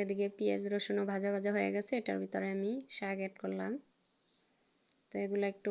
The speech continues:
ভালো করে নাড়া চাড়া নামাই নিব। তো সামান্য শুকনো মরিচ দিলাম এই কারণে, শুকনো মরিচটা দিলে কি হয়, উম, ফ্লেভারটা আর কি অন্যরকম আসে শাকে, এই কারণে শাক ভাজিতে একটু শুকনো মরিচ দিতে হয়, আমরা দেই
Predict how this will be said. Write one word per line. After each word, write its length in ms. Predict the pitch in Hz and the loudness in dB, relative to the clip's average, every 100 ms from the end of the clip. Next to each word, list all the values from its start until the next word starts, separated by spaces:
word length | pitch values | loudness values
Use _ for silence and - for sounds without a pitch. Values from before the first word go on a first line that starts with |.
| 202 | 0
ভালো 180 | 196 196 | 0 0
করে 160 | 196 196 202 | 0 0 0
নাড়া 220 | 196 202 - | 0 -2 -2
চাড়া 200 | 202 202 | -2 -2
নামাই 280 | 196 196 202 | -2 -2 0
নিব। 140 | 196 190 240 - _ _ - - - _ _ | 0 0 -2 -6 _ _ -20 -20 -20 _ _
তো 40 | 214 214 | 2 4
সামান্য 280 | 214 214 233 233 | 4 4 4 2
শুকনো 220 | 240 226 220 | 2 4 4
মরিচ 180 | 220 214 | 4 6
দিলাম 200 | 226 226 226 | 6 8 6
এই 40 | 220 | 8
কারণে, 280 | 247 247 214 220 | 6 8 8 8
শুকনো 260 | 247 - 220 214 | 6 2 6 8
মরিচটা 280 | 214 - 214 | 6 6 4
দিলে 220 | 214 214 | 6 4
কি 140 | 226 240 | 4 6
হয়, 200 | 285 226 202 - _ - _ _ 208 | 6 4 2 -8 _ -20 _ _ 0
উম, 320 | 202 202 202 202 | 2 4 2 4
ফ্লেভারটা 440 | 247 233 214 - 208 | 6 6 4 4 2
আর 60 | 202 | 4
কি 60 | 208 | 4
অন্যরকম 420 | 208 208 208 208 185 | 6 4 2 0 2
আসে 220 | - - 180 - | 0 -2 -6 2
শাকে, 280 | - 180 175 - _ _ _ | 2 2 -6 -10 _ _ _
এই 140 | 170 - | -8 -6
কারণে 280 | 170 180 190 - | -6 -6 -4 -2
শাক 140 | 226 220 | -2 0
ভাজিতে 300 | 214 214 214 | 0 0 -2
একটু 180 | 214 - 220 | -2 -2 -4
শুকনো 200 | - 190 | -4 -4
মরিচ 200 | 190 190 196 | -4 -4 -6
দিতে 160 | - | -4
হয়, 280 | 185 180 175 233 _ _ _ _ _ _ _ - _ | -2 -2 -4 -8 _ _ _ _ _ _ _ -20 _
আমরা 220 | 214 240 202 | 0 2 4
দেই 220 | 196 | 4